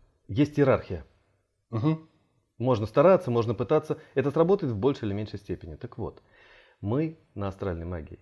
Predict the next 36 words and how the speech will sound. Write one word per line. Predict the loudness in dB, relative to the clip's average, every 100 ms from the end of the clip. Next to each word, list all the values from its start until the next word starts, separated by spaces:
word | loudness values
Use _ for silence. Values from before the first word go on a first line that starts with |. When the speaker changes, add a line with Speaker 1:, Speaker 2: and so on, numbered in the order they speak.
| _ _ _
Speaker 1:
делаем | -4 0 0 -2
так, | -4 -6
чтобы | -6 -8 -8
это |
срабатывало | -8 -8 -8 -10 -16 -18 _
в | -10
большей | -4 -4 -6 -16
степени, | -16 -18 -18
чтобы | -14 -12
астральное | -4 -2 0 -2
тело | -4 -4
нас | -6 -8
слышало, | -10 -10 -12 -16
чтобы | -12 -10
оно | -8
нас | -8
понимало, | -10 -12 -12 -16 -20
чтобы | -18 -14
оно | -10 -10 -12 _ _ _ -10
было | -4 -2 -4 -6 -20 _ _
с |
нами | -8 -6 -6 -10 _ _ _ _ _
в | -20 -10
диалоге. | -6 -6 -6 -10 -16 _ _ _ _ _ _ _ _ _
Speaker 2:
Хорошо, | -10 -8 -8 -10 -12 _ -10
но | -8
этим | -6 -6 -8
астральным | -6 -6 -4 -4
телом | -2 0 0
ты | -2
можешь | -4 -4 -2
воздействовать | -2 0 0 0 0 -2 -2 0
на | 0
другие | 2 2 2 -4
астральные | -8 -8 -8 -6 -8
тела. | -10 -14 -14